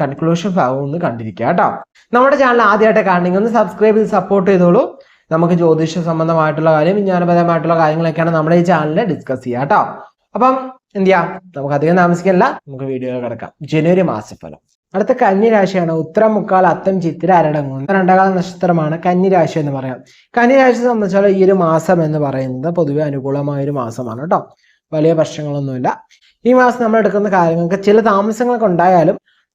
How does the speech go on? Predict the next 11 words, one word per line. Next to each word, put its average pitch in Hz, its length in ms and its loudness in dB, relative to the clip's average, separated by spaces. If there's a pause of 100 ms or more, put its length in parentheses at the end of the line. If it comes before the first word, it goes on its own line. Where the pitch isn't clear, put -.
എന്താണ് 220 260 2 (240)
നമുക്കത് 214 340 2
പൂർത്തീകരിക്കാൻ 190 720 4
സാധിക്കുന്ന 165 440 0
ഒരു 160 140 0
മാസം 135 240 -6
തന്നെയായിരിക്കും 139 480 -6 (440)
കന്നി 233 260 4
രാശിക്ക് 180 440 0
ഈ - 20 4 (100)
ജനുവരി 160 280 2